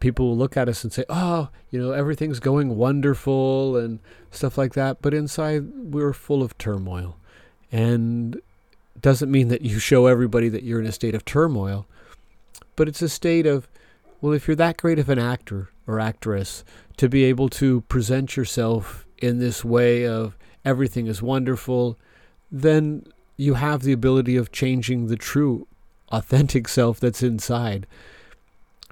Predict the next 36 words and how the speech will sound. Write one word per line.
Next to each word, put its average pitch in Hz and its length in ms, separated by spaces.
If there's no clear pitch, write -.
Remember, 123 460
we're 113 180
all 131 220
spiritual 147 580
beings 127 380
having 123 540
a 120 80
human 117 400
experience. 95 680
Therefore, 123 420
the 110 140
true 160 360
soul 151 460
that 123 160
we 113 180
are 98 340
is 110 340
love. 101 400
It's - 240
pure 123 260
love. 95 280
It 107 140
can't 131 500
be 117 240
anything 131 600
but 113 220
pure 110 300
love. 98 380
That 110 260
is 117 280
what 107 200
the 110 100
soul 107 540
vibrates 107 680
and 104 120
resonates. 98 680